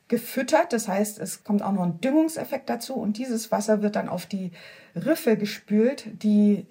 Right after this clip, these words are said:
das nicht lange überleben. Was hat es mit uns zu tun? In Mitteleuropa fast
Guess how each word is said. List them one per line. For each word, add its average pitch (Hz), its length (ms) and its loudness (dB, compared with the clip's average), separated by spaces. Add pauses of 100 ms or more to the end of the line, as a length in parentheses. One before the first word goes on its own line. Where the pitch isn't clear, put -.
(200)
das 214 240 0
nicht 220 160 2
lange 190 200 0
überleben. 170 540 -4 (840)
Was 240 200 0
hat 226 120 2
es 220 120 0
mit 226 140 2
uns 247 240 0
zu - 120 -8
tun? 294 320 -4
In 220 500 4
Mitteleuropa 233 960 2 (540)
fast - 600 -6